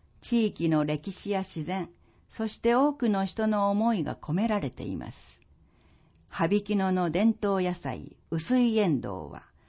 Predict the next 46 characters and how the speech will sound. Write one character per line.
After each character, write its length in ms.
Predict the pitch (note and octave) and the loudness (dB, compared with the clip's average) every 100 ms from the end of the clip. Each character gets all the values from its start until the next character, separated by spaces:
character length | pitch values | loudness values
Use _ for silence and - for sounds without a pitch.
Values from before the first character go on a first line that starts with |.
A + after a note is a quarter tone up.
| _ _ _ - | _ _ _ -6
薄 300 | E3+ - C4 | -4 0 2
い 180 | B3+ A#3 | 4 4
エ 100 | A3+ | 4
ン 140 | G#3+ | 2
ド 120 | G3+ | 0
ウ 40 | G3+ | -4
プ 160 | - | -2
ロ 140 | G#3+ G#3+ | 0 0
ジ 100 | D#3 | -2
ェ 60 | |
ク 100 | - | -6
ト 200 | - B2+ | -10 -6
を 100 | B2 | -6
通 300 | - - E3 | -8 -6 -4
じ 160 | D#3 C#3+ | -4 -8
て、 280 | - C3 - _ _ _ _ | -8 -10 -12 _ _ _ _
子 180 | - F#3+ | -2 4
供 260 | G#3 G#3 G3 | 4 4 4
た 140 | F3 | 0
ち 160 | E3+ D#3+ | 0 0
の 140 | D3+ | 2
学 380 | D3 D#3 G3 G3 | 4 2 2 -2
び 80 | F#3 | -4
と 120 | F#3 | -6
食 300 | - C#3+ G#3+ | -6 -10 -4
卓 320 | G#3+ G#3 G3+ | -6 -4 -2
を 80 | F#3 | 0
結 280 | C#3 C3+ F3 | -2 -2 -2
ん 120 | F3 | 0
で 100 | D#3 | 0
い 80 | C3 | 0
ま 140 | G#2 | -4
す。 280 | - - _ _ _ _ _ _ _ _ _ - | -10 -20 _ _ _ _ _ _ _ _ _ -6
一 300 | G3 - A#3 | -6 0 2
度 120 | A#3+ | 2
途 100 | A#3 | 4
絶 100 | A3+ A#3+ | 6 6
え 160 | B3+ | 6
か 140 | B3 A#3+ | 2 -2
け 120 | G3 | 0
た 140 | D3+ | -2
こ 140 | D3+ F3 | 0 -2
の 120 | G3 | 0
野 140 | C#3+ | -2
菜 360 | D3+ F#3 F3+ F3 | -2 -2 -2 -2
を 200 | D#3+ | -4